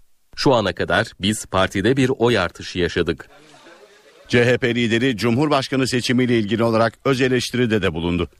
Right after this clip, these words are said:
Speaker 2: Siyasi partiler için başarı kriterinin iktidar olduğuna vurgu yapan Kılıçdaroğlu, "O açıdan bakılınca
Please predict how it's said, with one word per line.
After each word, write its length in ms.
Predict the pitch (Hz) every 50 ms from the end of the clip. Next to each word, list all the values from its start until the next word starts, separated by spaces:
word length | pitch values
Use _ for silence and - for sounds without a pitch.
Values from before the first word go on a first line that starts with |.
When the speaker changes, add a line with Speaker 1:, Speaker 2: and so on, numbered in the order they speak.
| _ _ _ - - - -
Speaker 2:
Siyasi 500 | - - 120 120 117 113 107 - 127 107
partiler 440 | - 117 110 107 - 113 110 117 113
için 340 | 110 95 - 120 123 123 113
başarı 320 | 107 107 - 123 131 131
kriterinin 580 | - 123 104 101 - 104 95 87 95 123 127 - - - _ _ _ -
iktidar 440 | 131 120 - - 131 127 147 156 147
olduğuna 400 | 131 113 104 90 95 92 98 90
vurgu 240 | 90 101 101 104 120
yapan 360 | 113 104 - 95 85 76 82
Kılıçdaroğlu, 760 | - 98 87 95 - - 127 123 110 87 82 85 131 131 - _ _ _ _ _ _ -
"O 140 | 147 165 151
açıdan 480 | 139 - - 107 98 85 76 73 73
bakılınca 580 | - - - 131 127 131 123 101 101 117 113